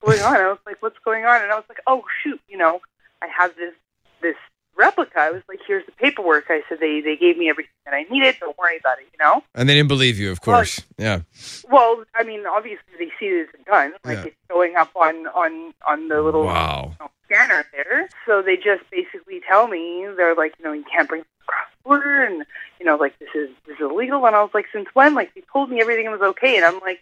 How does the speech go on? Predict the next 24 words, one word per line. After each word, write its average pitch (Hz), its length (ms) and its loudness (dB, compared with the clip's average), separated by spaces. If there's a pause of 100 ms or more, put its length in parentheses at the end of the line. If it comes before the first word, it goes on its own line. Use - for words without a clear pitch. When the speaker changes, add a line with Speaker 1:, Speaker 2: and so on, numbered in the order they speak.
(120)
Speaker 1:
they've 165 240 -10
closed 240 300 2
the 226 60 -4
line, 165 320 0 (120)
sent 156 140 -12 (120)
the 185 120 -12
entire 226 640 2
line 180 300 4
to - 180 -20
another 175 300 -4 (100)
security 165 460 -2 (120)
check. 196 260 -4
Speaker 2:
Oh. - 220 -8
Speaker 1:
And 214 300 4 (180)
I'm 208 300 -4 (120)
mortified 226 800 -2
at 151 180 -6
this 170 100 -20 (120)
point. 151 220 -2
I'm 196 160 -6
just 196 220 2 (380)
sitting 226 220 -2
Speaker 2:
Oh. 220 60 -6
Speaker 1:
there 170 260 2